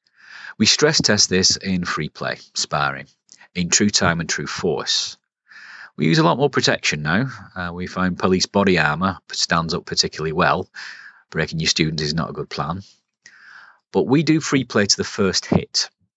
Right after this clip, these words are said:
If you get hit, something went wrong. And we need to look at what that is as a learning point. So we stop and look at what went wrong. And we stress test it that way.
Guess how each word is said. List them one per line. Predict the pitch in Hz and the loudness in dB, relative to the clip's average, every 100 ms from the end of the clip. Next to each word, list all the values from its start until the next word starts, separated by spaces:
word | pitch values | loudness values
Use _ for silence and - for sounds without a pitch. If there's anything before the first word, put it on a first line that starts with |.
| _ _ _ - | _ _ _ -6
If | 113 | -4
you | 131 | 2
get | 151 - | 2 2
hit, | 101 92 - | 2 2 2
something | - 92 - 92 | 0 -2 -6 -4
went | 85 - | -6 -4
wrong. | 90 98 76 53 - _ - - _ | 0 0 0 -8 -20 _ -20 -20 _
And | 87 82 | -6 0
we | 90 | 4
need | 98 101 | 4 2
to | 90 | 2
look | 98 110 | 2 2
at | - | -2
what | 87 101 | 0 0
that | 104 95 | 2 0
is | 82 | 0
as | 82 | 0
a | 85 | 0
learning | 90 92 85 | 2 2 0
point. | 73 73 71 | -4 -12 -6
So | - | -6
we | 80 | -2
stop | - - 107 - | 0 2 2 0
and | 95 | -4
look | 90 85 | -2 -4
at | - | -8
what | - 85 82 _ | -10 -6 -6 _
went | 87 82 78 _ | -8 -8 -8 _
wrong. | 82 78 67 62 - _ _ _ - | -8 -8 -8 -16 -20 _ _ _ -18
And | 76 | -6
we | |
stress | 76 - 85 78 | -2 0 0 2
test | - - - | 0 0 -4
it | - - | -4 -10
that | 69 | -12
way. | - 57 | -12 -16